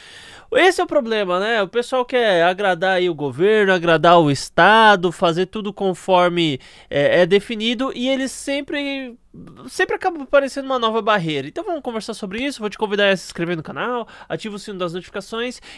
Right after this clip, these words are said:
e deixa um like nesse vídeo, assim também você me ajuda bastante. E o segundo link que está aqui na descrição é referente ao robô de operações que eu utilizo. Caso você queira conhecê-lo, manda bala aí, é, pra ter uma outra alternativa pra ganhar uma grana.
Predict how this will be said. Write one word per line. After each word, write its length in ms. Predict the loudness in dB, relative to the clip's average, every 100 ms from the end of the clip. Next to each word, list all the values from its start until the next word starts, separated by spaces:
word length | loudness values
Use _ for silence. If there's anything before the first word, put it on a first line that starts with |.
| -10
e 60 |
deixa 260 | -6 -6 -4
um 80 | -2
like 240 | -2 -2
nesse 220 | -4 -8
vídeo, 200 | -8 -8
assim 180 | -8 -8
também 200 | -8 -6
você 220 | -8 -8
me 100 | -8
ajuda 220 | -6 -6 -6
bastante. 680 | -6 -6 -2 0 -2 -6 -10 -12 -20 -10
E 160 | -4 -2
o 60 |
segundo 340 | -2 -6 -6 -4
link 360 | -6 -8 -12
que 60 | -10
está 160 | -6 -4
aqui 120 | -2
na 120 | -4
descrição 420 | -4 -12 -8 -4
é 20 |
referente 400 | -2 -2 -2 0
ao 60 | 0
robô 180 | 2 0
de 80 | -2
operações 400 | -4 -6 -8 -8
que 80 |
eu 60 | -8
utilizo. 360 | -4 -2 -2 -2
Caso 240 | -4 -4
você 140 | -10
queira 260 | -8 -4 -6
conhecê-lo, 720 | -6 -6 -8 -4 -2 0 -2
manda 460 | -6 -4 -2 0 2
bala 320 | 2 2 2
aí, 260 | 0 -2 -6 -16 -20 -20 -8
é, 240 | -4 -2 -2
pra 220 | -2 -4
ter 160 | -2
uma 220 | -2 0 2
outra 280 | 0 -2
alternativa 800 | -4 -2 0 0 -2 -4 0 2
pra 420 | 0 0 4 4 2
ganhar 440 | -6 -6 -6 -6
uma 220 | -8 -8 -6
grana. 320 | -10 -12